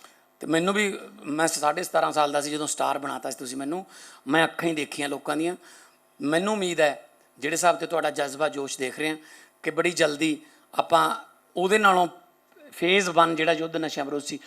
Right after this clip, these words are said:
ਉਹਦੇ ਨਾਲੋਂ ਅੱਧੇ ਟਾਈਮ ਦੇ ਵਿੱਚ ਆਪਾਂ ਦੁੱਗਣੀ ਪ੍ਰਾਪਤੀ ਕਰ ਲਾਂਗੇ।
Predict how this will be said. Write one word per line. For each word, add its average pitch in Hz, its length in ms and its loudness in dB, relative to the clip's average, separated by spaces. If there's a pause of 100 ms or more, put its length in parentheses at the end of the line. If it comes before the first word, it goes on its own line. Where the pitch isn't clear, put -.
(200)
ਉਹਦੇ 214 120 2
ਨਾਲੋਂ 226 220 4
ਅੱਧੇ 170 300 6
ਟਾਈਮ 208 280 10
ਦੇ 190 80 4
ਵਿੱਚ 165 320 0 (300)
ਆਪਾਂ 190 280 6
ਦੁੱਗਣੀ 196 480 4
ਪ੍ਰਾਪਤੀ 175 420 8
ਕਰ 139 140 -2
ਲਾਂਗੇ। 156 400 2